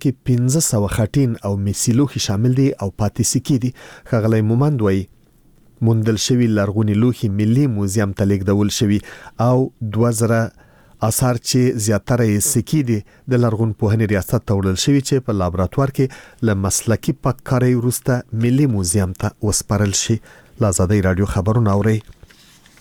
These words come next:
د ملګرو ملتونو سرمنشي له نړیوالو مرستندویانو غواړي چې له یمن سره نوره مالي مرسته وکړي.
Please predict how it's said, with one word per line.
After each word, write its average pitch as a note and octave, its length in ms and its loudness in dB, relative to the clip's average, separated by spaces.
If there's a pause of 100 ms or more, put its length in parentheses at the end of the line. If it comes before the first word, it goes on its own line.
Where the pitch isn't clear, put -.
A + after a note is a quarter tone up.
(840)
د D3 140 2
ملګرو D3+ 320 0
ملتونو D3+ 360 0
سرمنشي A2+ 540 0
له A2+ 180 0
نړیوالو A#2 480 2
مرستندویانو G#2+ 720 0
غواړي C3 280 2
چې C3 60 -2 (100)
له F#2+ 100 2
یمن C3 320 0
سره G2+ 240 0
نوره C3 260 2
مالي G#2 300 0
مرسته A#2 320 0
وکړي. A#2+ 240 0